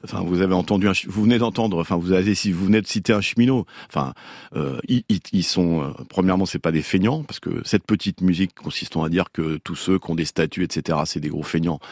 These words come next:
ça suffit. Euh, c'est des salariés qui se lèvent de très bonne heure, <laughs> qui dorment pas tous les jours chez eux, parce que ceux qui conduisent, c'est des gens qui, des salariés qui travaillent le samedi, le dimanche, mais comme d'autres fonctionnaires,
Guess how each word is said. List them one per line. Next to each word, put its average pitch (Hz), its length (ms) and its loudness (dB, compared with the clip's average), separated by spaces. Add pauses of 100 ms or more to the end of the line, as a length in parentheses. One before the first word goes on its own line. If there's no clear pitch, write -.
ça - 120 0
suffit. 110 440 0 (420)
Euh, 82 380 2 (280)
c'est 117 260 4
des 104 300 4
salariés 95 460 2
qui 101 180 -6
se - 160 -4
lèvent 90 300 2 (220)
de - 180 -4
très 113 300 2
bonne 113 180 2
heure, 135 320 0 (160)
<laughs> - 460 -10
qui - 120 0
dorment 92 280 2
pas 101 180 2
tous - 180 -2
les 98 120 6
jours 98 240 0
chez 98 240 2
eux, 107 80 4
parce - 240 -6
que 98 320 2
ceux 92 160 -6
qui - 160 -10
conduisent, 92 480 2 (400)
c'est 104 560 2
des 98 100 2
gens 95 140 0
qui, - 260 -8
des 87 160 2
salariés 92 360 0
qui 90 40 -8
travaillent 95 240 0
le 92 100 2
samedi, 104 360 2
le 127 80 -4
dimanche, 107 480 2 (520)
mais 107 140 4
comme 113 220 4
d'autres 143 180 2
fonctionnaires, 139 640 2